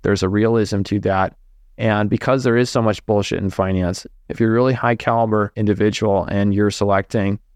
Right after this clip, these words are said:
'cause there is a little bit of a supply demand imbalance, you're selecting across a number of firms, they wanna work with the intellectually honest person, but they don't wanna sacrifice competency. You need to have both. You can't just tell a great story about, "We're great people, we got this great culture, we treat each other really well."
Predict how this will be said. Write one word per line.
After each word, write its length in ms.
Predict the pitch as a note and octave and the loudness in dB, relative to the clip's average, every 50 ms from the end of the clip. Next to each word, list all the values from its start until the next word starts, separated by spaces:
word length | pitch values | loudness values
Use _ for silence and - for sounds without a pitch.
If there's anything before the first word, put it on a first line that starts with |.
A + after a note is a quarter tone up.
| _ | _
'cause 180 | - B2+ A2+ A#2+ | -4 -2 0 0
there 160 | A#2 A2 A#2 | 0 2 2
is 320 | C3 C#3 A#2 G#2 G#2 - - | 2 2 2 0 -2 -4 -4
a 60 | - | -2
little 160 | - G#2 G2+ | 0 0 0
bit 160 | F#2+ G2+ G2+ G2 | 0 0 0 0
of 80 | F#2 | 0
a 40 | F#2 | -2
supply 380 | - - - - - G#2+ G2+ G2 | -4 -6 -4 -2 -2 -2 -2 -2
demand 360 | G2 F#2+ G2+ G2 F#2+ F#2+ F#2 | -2 -2 -2 0 0 0 -2
imbalance, 420 | F#2 - - B2+ A#2 A2 G2+ - | -2 -2 0 0 2 0 0 0
you're 80 | G#2 G2 | 0 -2
selecting 420 | - - G#2 G2+ G2 - - G2 | 0 0 0 0 0 0 0 -2
across 500 | F#2 F2+ - G2+ G2 F#2 F#2+ - - - | -2 0 0 0 0 0 -2 -4 -6 -4
a 60 | - | -2
number 320 | G2 G2 F#2+ F#2+ G2 F#2+ F#2+ | 0 2 2 2 2 0 0
of 80 | F2+ | 0
firms, 460 | - - D3 D3 C3+ A#2+ G#2+ - - - _ _ _ _ - _ _ | 0 0 0 0 2 0 -2 -4 -8 -14 _ _ _ _ -20 _ _
they 160 | E3 D3 D3 | 0 2 2
wanna 260 | D3+ D#3 C#3+ C#3+ C#3+ C3+ | 4 2 2 2 2 2
work 200 | B2 B2 A#2+ - | 2 0 0 0
with 80 | A#2 | 0
the 80 | A2+ A2 | 0 0
intellectually 500 | G#2 G2+ G2 G2 G2+ - - G2 F#2+ F#2+ | 0 0 0 0 0 0 -2 -4 -4 -2
honest 300 | F#2+ F#2+ F#2 F2+ - - | 0 0 -2 -2 -4 -4
person, 460 | - F#2 F2 F2 - - - - - - _ | -4 -4 -4 -4 -4 -6 -8 -8 -10 -12 _
but 100 | - D3 | -4 0
they 120 | C#3 D3+ E3 | 0 2 2
don't 100 | D3+ E3+ | 2 2
wanna 140 | F3+ E3+ D#3+ | 2 2 2
sacrifice 480 | - D#3+ D#3 - D3 C3+ C#3+ B2 - | 0 -2 -2 -2 0 0 0 0 0
competency. 540 | - - C#3+ D#3+ D3 - G#2+ F2+ - E2 D#2+ - _ _ _ | -2 0 0 0 0 0 -4 -4 -4 -8 -12 -12 _ _ _
You 120 | B2 B2+ | 0 2
need 200 | C3 D3+ E3+ F#3 E3+ | 2 4 4 4 2
to 60 | D#3+ | 2
have 220 | D3+ D3+ D3 C3 | 2 2 0 0
both. 260 | C3 C3+ G#2+ - - - | 0 0 0 0 -2 -4
You 80 | B2 | -6
can't 260 | A2+ - D#3+ E3 E3 | -2 -2 -2 -2 0
just 140 | - D#3+ - | -2 -4 -2
tell 140 | - D3+ D3 | -2 -2 0
a 40 | C#3+ | 0
great 200 | C3 C3+ C3+ A#2 | 0 0 0 -2
story 340 | - - - B2 A#2+ A#2+ A2+ | -2 -2 0 2 2 2 2
about, 340 | G#2+ G#2 A2+ A2 G#2+ - - _ _ - | 2 2 2 2 2 0 -2 _ _ -4
"We're 140 | - A2 G#2+ | -2 -2 0
great 260 | - B2+ C3 B2 - | 2 2 0 2 2
people, 220 | - C3+ - - A#2+ | 0 0 0 0 -2
we 80 | A2 | 0
got 160 | - A#2 G#2+ - | 2 2 0 0
this 180 | A2+ G2+ - | -2 -4 -2
great 220 | - B2 B2 A#2 - | 0 0 0 0 0
culture, 360 | - A#2+ A2+ - - A#2 G#2+ | 0 0 0 0 -2 -2 0
we 100 | G#2 G2 | 0 0
treat 240 | - - B2+ C3 C3+ | 0 0 -2 -2 -2
each 140 | B2+ - | -2 0
other 200 | B2 A2+ A2 G#2 | 0 0 2 2
really 220 | G#2 G#2+ G#2+ G#2+ G2+ | 2 2 2 2 2
well." 360 | G2+ G#2+ G#2 G2+ G2 G2 - | 2 2 2 2 2 0 -4